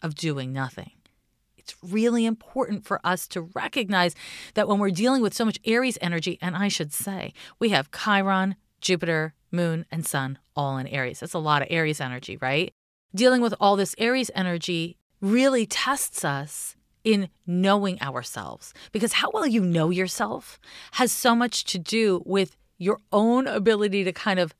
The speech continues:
track what's happening within you and therefore what is coming out of you. Kinda on that tip, I will say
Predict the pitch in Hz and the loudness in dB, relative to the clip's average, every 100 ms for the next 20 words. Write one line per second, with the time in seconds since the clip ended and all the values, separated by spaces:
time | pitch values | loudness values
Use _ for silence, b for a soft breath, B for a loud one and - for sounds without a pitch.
0 | _ - - 233 285 147 - - 156 202 | _ -8 0 4 4 2 -4 -12 0 2
1 | 208 - - - 240 254 240 151 139 165 | 2 -2 -10 -2 0 0 0 -2 -4 -4
2 | 165 175 - 240 226 156 147 - 160 160 | -2 -2 2 2 2 0 -2 -2 -4 0
3 | 196 226 - 170 165 B B B 160 180 | 2 0 2 0 0 B B B -2 0
4 | 226 320 - 311 311 320 - 240 277 262 | 0 -4 -6 -6 -6 -8 -8 -4 -2 -2
5 | 185 135 107 123 _ _ _ _ - - | -4 -6 -12 -16 _ _ _ _ -6 -2
6 | 196 202 - 196 190 175 170 - 349 330 | 2 2 4 4 4 2 2 2 0 0
7 | - 165 175 175 - - 262 185 160 | -4 -2 0 -2 0 6 6 8 4